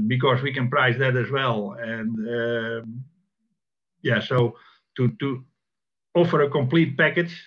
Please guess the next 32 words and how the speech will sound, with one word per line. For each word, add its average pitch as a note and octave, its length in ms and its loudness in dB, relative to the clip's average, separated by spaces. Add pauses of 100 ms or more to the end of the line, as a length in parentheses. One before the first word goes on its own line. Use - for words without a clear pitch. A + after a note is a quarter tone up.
(280)
which - 460 -4
I C3 100 0
think, C#3 360 2 (640)
uh, A#2 520 -4
fairly C3 280 0
often, B2 520 0 (680)
uh, B2 400 -2
Damen, B2+ 560 2
uh, A#2 180 0
Damen B2 380 0
does, C3 220 0
and B2 140 -4
that's B2 200 -4
also, B2 580 -2
uh, A2 360 -2 (760)
uh, A#2 220 -2
that's B2 220 -2
also B2+ 260 -2
why A#2+ 220 2
we're, A#2 320 -2
I A#2 100 -4
think B2+ 260 -2
we're A#2 200 -2
quite A#2+ 340 -2 (160)
regular B2+ 420 -2
visitors, B2 520 -4 (380)
uh, A#2 300 -8
of, A#2 300 -6
uh, A#2+ 240 -6
of A2 100 -6
Damen A2 320 -2
shipyards, A2+ 500 -4